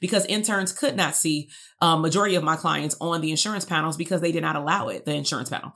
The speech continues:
So because I still had a desire to serve the lower socioeconomic status population, but not a lot of clients, I felt like my interns could get training from me and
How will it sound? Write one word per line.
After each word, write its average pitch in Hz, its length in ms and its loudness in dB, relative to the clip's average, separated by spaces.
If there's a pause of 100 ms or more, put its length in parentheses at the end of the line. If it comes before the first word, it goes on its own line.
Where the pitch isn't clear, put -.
(340)
So 180 540 4 (120)
because 220 380 0
I 214 100 4
still 202 380 4
had 175 500 2
a 160 420 2
desire 160 480 4
to 160 80 0
serve 156 480 0
the 151 80 0
lower 160 300 0
socioeconomic 151 800 -2
status 143 320 -2
population, 156 720 -2 (220)
but 269 140 2
not 285 160 2
a 156 40 0
lot 151 240 4
of 185 80 -4
clients, 214 460 0 (320)
I 196 140 4
felt 202 300 4
like 156 280 2
my 156 260 0
interns 190 580 0
could 156 160 -2
get 160 200 0
training 175 500 -2
from 208 160 -2
me 214 300 -6 (300)
and 202 260 4